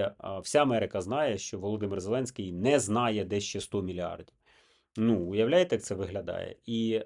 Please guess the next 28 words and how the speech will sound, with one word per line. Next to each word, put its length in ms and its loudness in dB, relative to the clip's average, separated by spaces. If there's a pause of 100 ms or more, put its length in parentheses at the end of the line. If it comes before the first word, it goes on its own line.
а, 540 -4 (200)
там 240 2
на 60 0
цьому 260 -2
відео 320 0
Зеленський 460 -4
каже: 240 -4
"Нам 200 0
потрібен 500 2
аудит. 640 0 (480)
Нам 160 0
потрібен 460 0
аудит, 560 2
нам 160 0
потрібно 500 -2
переглянути 640 2
де". 340 2
І 220 -2
Ілон 400 -2
Маск 300 0
пише: 300 -4 (340)
"Good 340 2 (100)
question". 540 2 (540)
Тобто 280 2
він 220 4
не 160 4
пише, 600 0
е, 140 0